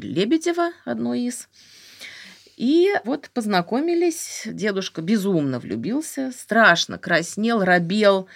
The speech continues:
И вообще, <laughs> какие-то есть смешные истории. Как, как-то не приняли у него, что ли, книжку,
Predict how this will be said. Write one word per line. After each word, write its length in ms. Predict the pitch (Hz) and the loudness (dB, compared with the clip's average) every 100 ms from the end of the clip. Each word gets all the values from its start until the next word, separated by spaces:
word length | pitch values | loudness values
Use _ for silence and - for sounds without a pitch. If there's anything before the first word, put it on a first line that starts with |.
| - - - 185 185 180 - | -20 -20 -20 -20 -20 -20 -12
И 180 | 185 175 | -4 0
вообще, 920 | 160 - - 170 170 156 156 160 143 - - - | 2 2 0 0 2 2 0 -2 -4 -8 -14 -2
<laughs> 560 | 190 - - - - - | 0 0 -10 -20 -6 0
какие-то 460 | 131 - - - | 0 0 -8 -8
есть 220 | 156 170 | -8 -8
смешные 460 | - 156 - - 147 | -10 -8 -6 -8 -8
истории. 360 | - 208 214 196 262 277 180 | -8 -8 -8 -8 -6 -4 -4
Как, 340 | - - - - - 370 294 190 | -8 -8 -6 -6 -2 0 0 -2
как-то 300 | - 190 - 185 | 0 0 2 0
не 120 | 196 | 0
приняли 480 | 214 226 214 190 190 | 2 2 4 4 2
у 60 | |
него, 260 | 196 196 196 | 2 0 -2
что 200 | - 190 | -4 -6
ли, 140 | 175 | -6
книжку, 840 | 175 175 220 285 269 - - 220 214 | -4 0 2 2 0 -2 -2 -2 -2